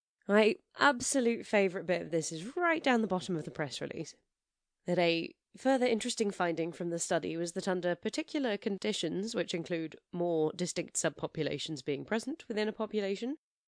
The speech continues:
it was more difficult for prejudice to take hold. Professor Roger Whittaker, one of the co-authors, "With a greater number of subpopulations, alliances of non-prejudicial groups can cooperate without being exploited.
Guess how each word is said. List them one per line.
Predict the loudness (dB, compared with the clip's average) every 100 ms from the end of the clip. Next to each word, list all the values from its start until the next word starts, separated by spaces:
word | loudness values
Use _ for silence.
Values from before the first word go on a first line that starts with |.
| _
it | -4
was | -2 2
more | 2 2
difficult | 0 -2 -6 -4
for | -4
prejudice | 0 0 0 0 -2
to | -4
take | -4 -2
hold. | 0 0 0 -10 _ _
Professor | -10 0 2 2
Roger | 2 0 0
Whittaker, | -2 -2 -2 0
one | 0
of | 0
the | -2 -4 -2
co-authors, | 0 2 2 2 0 -2 _ _ _ 4
"With | 8
a | 8
greater | 8 6 6
number | 6 6 8 6
of | 4 4
subpopulations, | 2 0 0 -2 0 0 0 -2 -2 -4 -4 4
alliances | 8 8 6 2 0 0
of | 0
non-prejudicial | 2 2 2 0 0 -2 -2 -4
groups | 0 0 0 -4
can | 0 2
cooperate | 4 4 4 2 2 2
without | 2 2 4
being | 4 4
exploited. | 2 -2 0 0 2 -2